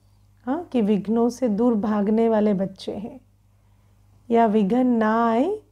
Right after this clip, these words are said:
उसके लिए प्रे करने वाले बच्चे हैं। क्योंकि दुनिया में तो यही रीत चलती है कि विघ्नों से भागना और भगवान को प्रे करना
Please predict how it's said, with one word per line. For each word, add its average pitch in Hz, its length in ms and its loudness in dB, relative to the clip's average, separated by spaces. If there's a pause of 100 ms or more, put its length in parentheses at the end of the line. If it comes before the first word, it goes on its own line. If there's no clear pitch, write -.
उसके 226 500 -4
लिए 254 160 0
प्रे 254 440 2
करने 214 380 0
वाले 196 260 -2
बच्चे 196 420 -10
हैं। - 220 -18 (1300)
क्योंकि 233 480 -2 (200)
दुनिया 214 400 2
में 220 260 -2
तो 302 140 -4
यही 226 400 0
रीत 214 360 0
चलती 208 500 -6
है 208 340 -12 (920)
कि 233 120 2
विघ्नों 220 500 0
से 226 220 -2
भागना 208 720 -2 (600)
और 269 480 -2 (100)
भगवान 208 640 0
को 330 380 -2
प्रे 240 420 2
करना 214 600 -6